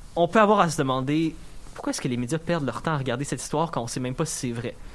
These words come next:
Mais repensez au devoir des journalistes qui est d'informer la population et de contribuer à l'intérêt public.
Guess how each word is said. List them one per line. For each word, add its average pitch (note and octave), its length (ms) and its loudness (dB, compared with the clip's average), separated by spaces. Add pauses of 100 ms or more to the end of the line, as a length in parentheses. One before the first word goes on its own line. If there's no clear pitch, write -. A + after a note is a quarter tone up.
(640)
Mais F3 320 2
repensez G#3 400 2
au D4+ 60 2
devoir E3 280 4
des D#3+ 100 0
journalistes B2+ 540 -2
qui C#3+ 220 -2
est - 80 -6
d'informer D3 640 -2
la D#3+ 80 0
population B2+ 640 -2
et C3+ 40 0
de A#2+ 80 -2
contribuer D3 680 0
à B2 40 2
l'intérêt A#2 340 -4
public. - 480 -10